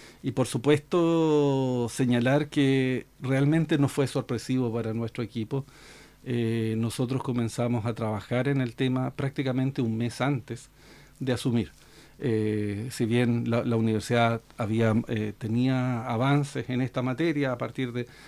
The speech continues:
de un equipo que se había desarrollado el año dos mil diecisiete, un, un equipo triestamental, y, y, y estaba, eh, decretada la, eh, y puesto en marcha la Dirección de Equidad de Género y, y Diversidad,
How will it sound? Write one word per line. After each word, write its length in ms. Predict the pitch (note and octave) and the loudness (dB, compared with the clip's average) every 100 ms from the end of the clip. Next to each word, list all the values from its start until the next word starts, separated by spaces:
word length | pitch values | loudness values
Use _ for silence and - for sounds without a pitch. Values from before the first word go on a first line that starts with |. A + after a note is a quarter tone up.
| - | -8
de 120 | C3+ | 0
un 100 | C3 | 2
equipo 960 | B2+ - C3 C3 B2 B2 A#2+ A#2 A2 G2+ - | 2 2 0 0 0 2 0 0 -2 -6 -10
que 100 | - | -8
se 140 | A2+ A2+ | -4 -2
había 480 | A2 A#2+ A#2+ A#2 A#2 | 0 0 0 -2 -4
desarrollado 800 | A2+ A#2 A2 A#2 A#2 A#2 A#2 A2+ | -6 -6 -4 -2 -2 -2 -2 -4
el 100 | A2+ | -4
año 220 | A2+ A2+ | -4 -4
dos 80 | G#2+ | -4
mil 180 | A#2 | -4
diecisiete, 560 | A2 A2 A#2+ E3 E3+ C3+ | -4 -6 -4 -2 0 0
un, 160 | C3 A#2+ - - - | -2 -4 -14 -20 -8
un 140 | C#3 B2 | -2 -2
equipo 340 | A2+ B2+ C3 | 0 -2 -2
triestamental, 840 | C3+ B2 C3 B2 A2+ C#3+ C#3+ C3+ G2+ | -2 -2 0 0 2 4 4 2 -2
y, 400 | B2 A#2 A2 A2+ | -4 -2 -4 -6
y, 160 | A#2 A2+ A2+ | -6 -6 -6
y 140 | B2+ A#2 A2+ - | -6 -4 -4 -6
estaba, 560 | A#2+ - A#2+ A#2+ A#2+ A#2 - - - - F3 | -8 -6 -4 -2 -6 -8 -18 -18 -18 -16 -10
eh, 400 | B2 A2+ G#2+ A#2+ | -6 -6 -6 -4
decretada 760 | A2+ A2+ A2 A#2+ C3 C3 B2 | -4 -2 -2 2 2 2 2
la, 600 | A#2 A2 G#2+ G#2+ G#2+ G2+ - | 2 0 0 -2 -4 -6 -6
eh, 260 | A2 A2 - | -6 -6 -8
y 240 | A2 G#2+ - - - | -8 -8 -10 -18 -12
puesto 260 | B2 A2+ A#2 | -8 -4 -2
en 80 | A2 | 0
marcha 380 | A#2 A#2 C3+ B2+ - - - | -2 -4 -8 -8 -12 -20 -6
la 80 | B2 | 0
Dirección 400 | B2 A#2+ - B2+ | 2 0 0 0
de 80 | B2+ | 0
Equidad 180 | B2+ B2+ | 0 0
de 40 | |
Género 640 | A#2+ B2+ C3 B2+ C3 B2 A#2+ | 0 -2 -2 -2 -2 -4 -6
y, 120 | - A#2+ | -6 -4
y 180 | - | -2
Diversidad, 640 | B2+ A#2+ A2+ - A#2+ B2+ | -2 0 -2 -2 -2 -2